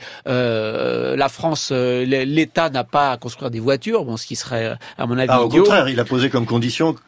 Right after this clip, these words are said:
Speaker 2: que l'État reste
Speaker 1: Oui, alors,
Speaker 2: représenté.
Speaker 1: euh, voilà, une fois, il
Speaker 2: Bon.
Speaker 1: nous dit que l'État
Speaker 2: Mm.
Speaker 1: doit rester représenté pour protéger les intérêts stratégiques de la France,
Speaker 2: Mm.
Speaker 1: une autre fois que la France n'a pas à faire des aéroports, la France n'a pas à faire des voitures, n'a pas à France, et cetera, et cetera,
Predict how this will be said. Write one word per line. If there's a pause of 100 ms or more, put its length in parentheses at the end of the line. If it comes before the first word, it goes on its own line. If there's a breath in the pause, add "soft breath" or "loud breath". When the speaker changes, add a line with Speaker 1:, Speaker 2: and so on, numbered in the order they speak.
Speaker 2:
que
l'État
reste
Speaker 1:
Oui,
alors,
Speaker 2:
représenté.
Speaker 1:
euh,
voilà,
une
fois,
il
Speaker 2:
Bon.
Speaker 1:
nous
dit
que
l'État
Speaker 2:
Mm.
Speaker 1:
doit
rester
représenté
pour
protéger
les
intérêts
stratégiques
de
la
France,
Speaker 2:
Mm.
Speaker 1:
une
autre
fois
que
la
France
n'a
pas
à
faire
des
aéroports,
la
France
n'a
pas
à
faire
des
voitures,
n'a
pas
à
France,
et
cetera,
et
cetera,